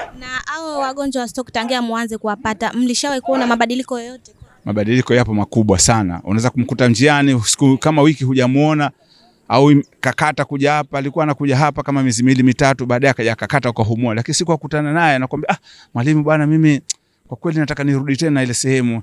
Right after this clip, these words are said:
Speaker 2: Ni-, siku zile nilikuwa najisikia vizuri, sasa hivi naona hali yangu."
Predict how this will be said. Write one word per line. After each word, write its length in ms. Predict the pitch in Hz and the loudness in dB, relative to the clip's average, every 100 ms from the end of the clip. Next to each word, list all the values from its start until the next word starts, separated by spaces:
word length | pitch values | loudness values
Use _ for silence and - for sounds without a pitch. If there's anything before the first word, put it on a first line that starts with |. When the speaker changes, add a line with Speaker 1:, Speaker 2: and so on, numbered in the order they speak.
| - | -4
Speaker 2:
Ni-, 120 | 139 139 | -4 -4
siku 220 | - 135 | -4 -2
zile 220 | 143 175 | 2 4
nilikuwa 260 | 151 147 160 | 4 2 -6
najisikia 380 | 151 139 170 139 | -8 -8 -6 -8
vizuri, 300 | 127 165 131 | -6 -6 -6
sasa 160 | - | -6
hivi 120 | 170 | -8
naona 240 | 160 190 170 | -8 -8 -8
hali 200 | 151 160 | -8 -6
yangu." 360 | 175 165 143 | -8 -8 -12